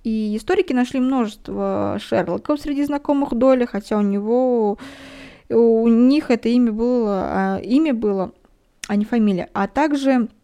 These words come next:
улицу Шерлок-стрит в пригороде Бирмингена, где Дойл некоторое время работал.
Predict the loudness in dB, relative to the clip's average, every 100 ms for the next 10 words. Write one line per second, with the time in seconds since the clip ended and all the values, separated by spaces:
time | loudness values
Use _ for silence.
0 | _ _ -2 4 4 4 2 2 2 2
1 | 0 -6 -8 -8 -8 -4 0 0 0 -2
2 | 2 2 2 0 0 0 -2 -2 0 2
3 | 2 0 -2 -2 -2 0 0 -2 -4 -2
4 | 0 0 0 -2 -4 -6